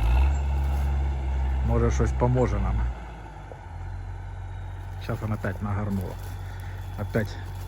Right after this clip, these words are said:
Воно ж, е, стойка рядом, со стойки прям під колесо. Набива солома, земля сиренька. Нам, коротше, не вгадиш, то нам сухо,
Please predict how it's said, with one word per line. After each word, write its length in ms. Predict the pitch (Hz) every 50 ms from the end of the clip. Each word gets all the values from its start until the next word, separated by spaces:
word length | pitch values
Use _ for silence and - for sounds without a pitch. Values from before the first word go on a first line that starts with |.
| - - - - - - -
Воно 140 | 120 113
ж, 80 | 107 - - - - 110
е, 80 | 113 107
стойка 420 | - - 147 139 131 120 127 131
рядом, 340 | 143 147 139 120 107 107 104 101 101 95
со 220 | - - - 127
стойки 380 | 107 - - 147 135 110 - 110
прям 200 | 101 120 120 117
під 160 | 107 110 95
колесо. 480 | - 120 110 113 107 - - 113 104 95 - - - - - - - - - - -
Набива 460 | 113 113 113 110 123 127 131 127 113
солома, 560 | - - 120 120 131 131 123 120 101 101 104 - - - - - - - - -
земля 520 | - - 123 120 120 123 135 131 120 113 - - - - - - - - - - - - - - - - - - - - - -
сиренька. 640 | - - 120 117 113 113 113 110 107 101 - 107 113 - - - - - - - - - - - - - - - - - - - - - - - - - -
Нам, 140 | 143 151
коротше, 280 | 127 - 151 143 - 147
не 120 | 147 147
вгадиш, 440 | 135 131 143 143 139 120 104 98 -
то 120 | - 123 123
нам 160 | 127 127 117
сухо, 380 | - - 180 165 - 127 110